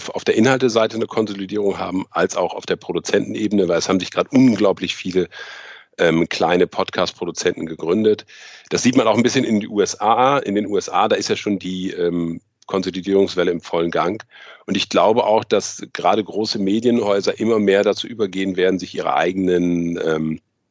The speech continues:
nennen wir's mal, Audio-Ökosysteme zu bauen. Ein gutes Beispiel für mich ist so New York Times. Die haben ja mit The Daily, also einem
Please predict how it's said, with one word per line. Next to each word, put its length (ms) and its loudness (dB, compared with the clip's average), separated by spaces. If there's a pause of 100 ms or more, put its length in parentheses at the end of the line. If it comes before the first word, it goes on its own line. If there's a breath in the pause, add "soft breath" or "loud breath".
nennen 140 -4
wir's 160 0
mal, 360 2
Audio-Ökosysteme 1300 -4
zu 140 -4
bauen. 280 -2
Ein 60 -8
gutes 200 -4
Beispiel 400 2
für 80 -4
mich 160 2
ist 160 -6
so 280 -4
New 160 2
York 180 0
Times. 480 2
Die 100 -2
haben 80 2
ja 80 2
mit 240 -2
The 100 -2
Daily, 520 2
also 180 0
einem 160 -4